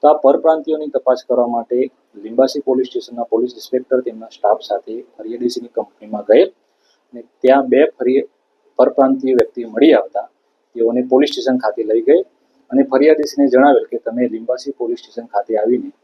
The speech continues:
મળી લેશો. જે અનુસંધાને ફરિયાદી શ્રી લિંબાસી પોલીસ સ્ટેશન ખાતે જાય છે, ત્યારે હાલ જે લાંચના છટકા દરમિયાન જે આરોપી પકડાયેલ છે, પોલીસ કોન્સ્ટેબલ પંકજભાઈ મેર,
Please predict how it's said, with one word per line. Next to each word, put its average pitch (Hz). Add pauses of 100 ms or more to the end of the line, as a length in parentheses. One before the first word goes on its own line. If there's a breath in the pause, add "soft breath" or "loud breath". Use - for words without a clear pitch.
મળી 113
લેશો. 92 (600)
જે 123
અનુસંધાને 147
ફરિયાદી 131
શ્રી 123
લિંબાસી 120
પોલીસ 127
સ્ટેશન -
ખાતે 170
જાય 123
છે, 147
ત્યારે 117
હાલ 127
જે 131 (500)
લાંચના 123
છટકા -
દરમિયાન 120
જે 123
આરોપી 117
પકડાયેલ 123
છે, 127
પોલીસ 117
કોન્સ્ટેબલ 113
પંકજભાઈ 107
મેર, 113